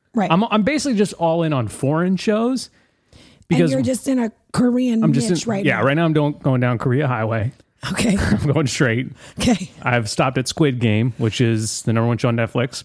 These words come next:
Speaker 2: because guess what? It's just a great show.
Speaker 1: Right.
Speaker 2: Terrifying, super creepy.
Speaker 1: Yeah.
Speaker 2: But just excellent. Well done, well shot, well acted. Um, and now I'm doing Kingdom, which is a zombie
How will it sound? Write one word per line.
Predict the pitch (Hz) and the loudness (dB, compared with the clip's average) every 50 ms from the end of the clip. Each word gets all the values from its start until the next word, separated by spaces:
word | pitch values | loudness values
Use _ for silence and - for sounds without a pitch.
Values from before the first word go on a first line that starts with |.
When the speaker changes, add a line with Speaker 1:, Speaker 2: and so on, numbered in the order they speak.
| - | -10
Speaker 2:
because | 131 113 - 127 117 113 101 107 | -6 -2 0 0 0 0 -2 -4
guess | - 127 113 - | -2 -2 0 0
what? | 196 185 - | 0 0 0
It's | - - | 0 0
just | 156 143 - | 0 0 0
a | 135 | 0
great | 113 - - 110 123 117 120 127 143 151 - - | 0 0 -2 -2 0 0 0 0 0 -2 -2 -4
show. | - - 131 131 151 135 117 113 117 127 - _ _ _ _ _ _ _ _ _ _ - | -4 -2 0 0 2 2 0 0 0 -2 -4 _ _ _ _ _ _ _ _ _ _ -4
Speaker 1:
Right. | 226 226 196 196 - - - _ _ - | -2 -2 -2 -2 -6 -12 -18 _ _ -6
Speaker 2:
Terrifying, | - 143 151 180 180 135 - 107 101 104 107 120 139 127 - _ _ _ | -2 0 2 2 0 0 -2 -2 0 0 0 0 -2 -4 -6 _ _ _
super | - - - 160 165 - 143 | -4 0 2 2 2 0 -2
creepy. | 104 - 143 143 143 123 117 107 107 113 - _ _ - | -2 0 0 0 0 0 -2 -2 -2 -4 -4 _ _ -10
Speaker 1:
Yeah. | 208 208 170 160 175 - _ - | -8 -6 -6 -6 -8 -12 _ -8
Speaker 2:
But | 135 117 131 135 120 | -2 0 0 0 2
just | 113 131 123 - 135 | 0 0 0 0 0
excellent. | 131 170 - - 139 110 - 120 143 - - - _ _ _ _ _ _ _ - | -2 -2 -2 -2 -4 -2 -2 -2 -4 -4 -6 -14 _ _ _ _ _ _ _ -6
Well | - 120 127 139 | -2 0 0 0
done, | 135 139 131 127 127 127 | 0 0 0 0 0 0
well | 120 120 135 | 0 0 0
shot, | 135 - 131 120 120 - | 0 0 -2 -2 0 0
well | 123 120 131 131 | 0 0 0 0
acted. | 120 120 120 - - 135 156 160 - _ _ _ _ _ _ _ _ _ _ - | 0 -2 -2 -2 -2 -2 -2 -2 -6 _ _ _ _ _ _ _ _ _ _ -4
Um, | 113 117 113 113 113 123 - | -2 0 0 0 0 0 0
and | - 123 117 | 0 0 0
now | 120 120 | 0 0
I'm | 120 117 | 0 2
doing | 120 120 113 110 | 2 0 0 0
Kingdom, | - - 151 139 135 131 147 151 156 | 0 0 0 2 2 2 0 0 0
which | 151 127 - - | 0 -2 -2 -2
is | 110 | 0
a | 117 107 | 0 0
zombie | 104 101 120 117 110 123 139 147 143 135 127 117 117 117 117 117 | -2 -2 -2 -2 0 0 0 0 0 0 0 0 0 -2 -2 -4